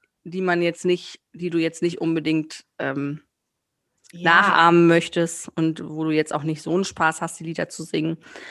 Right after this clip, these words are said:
Speaker 2: Ja, und, und, äh, vor allem, also ich denk da an eine ganz bestimmte, ich brauche jetzt keine Namen nennen, aber,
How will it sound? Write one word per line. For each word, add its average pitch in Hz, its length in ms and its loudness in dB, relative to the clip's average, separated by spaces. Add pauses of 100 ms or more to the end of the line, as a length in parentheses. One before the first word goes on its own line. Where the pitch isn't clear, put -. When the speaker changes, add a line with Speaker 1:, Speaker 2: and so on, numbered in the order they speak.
(220)
Speaker 2:
Ja, 214 280 4
und, 240 100 0
und, 240 280 -6
äh, 226 80 -6
vor 226 200 0
allem, 247 360 0
also 214 240 -4
ich 214 220 -6
denk 233 220 -2
da 233 80 0
an 196 180 0
eine 202 240 -2
ganz 208 280 -2
bestimmte, 247 580 -4
ich 185 260 -8 (400)
brauche 196 240 -2
jetzt 180 180 -6
keine 190 200 -4
Namen 190 240 0
nennen, 208 220 -6
aber, 190 340 0